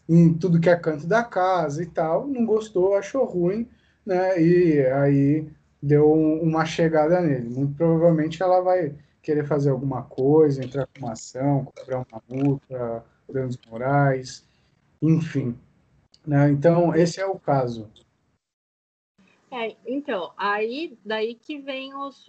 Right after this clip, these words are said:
Speaker 2: o primeiro questionamento, né? É, da questão das imagens. Porque, assim, quando você aluga um imóvel pelo Airbnb,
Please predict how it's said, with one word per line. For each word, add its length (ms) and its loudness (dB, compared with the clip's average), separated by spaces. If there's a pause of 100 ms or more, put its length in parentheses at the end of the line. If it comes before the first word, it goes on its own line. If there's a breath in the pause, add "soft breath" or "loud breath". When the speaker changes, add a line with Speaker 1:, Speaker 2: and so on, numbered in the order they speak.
Speaker 2:
o 140 -8
primeiro 420 -10
questionamento, 1120 -16
né? 360 -20 (200)
É, 460 -18 (1040)
da 340 -8
questão 500 -10
das 380 -6
imagens. 720 -16
Porque, 200 -14
assim, 180 -14
quando 320 -12
você 240 -12
aluga 520 -8
um 120 -20
imóvel 380 -16
pelo 240 -14
Airbnb, 760 -16